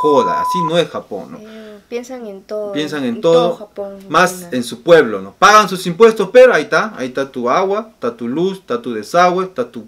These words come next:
Speaker 1: pista, todo, ¿no? Mm,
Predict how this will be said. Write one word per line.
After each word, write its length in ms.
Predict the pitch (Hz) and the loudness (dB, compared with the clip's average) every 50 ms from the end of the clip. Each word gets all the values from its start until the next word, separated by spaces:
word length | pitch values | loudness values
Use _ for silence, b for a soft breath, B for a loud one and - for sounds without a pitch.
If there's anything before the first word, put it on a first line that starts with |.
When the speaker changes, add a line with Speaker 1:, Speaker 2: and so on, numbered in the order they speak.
| _ _ _ | _ _ _
Speaker 1:
pista, 480 | 185 196 190 180 - - 190 180 180 B B B B B B B B _ _ | -4 -4 -4 -6 -4 -4 -4 -4 -4 B B B B B B B B _ _
todo, 400 | - 269 302 294 226 151 120 107 | 2 6 6 6 6 6 2 -2
¿no? 200 | 107 120 139 160 - | -4 -8 -10 -10 -12
Mm, 360 | - 127 117 113 104 107 113 | -10 -8 -8 -8 -8 -10 -14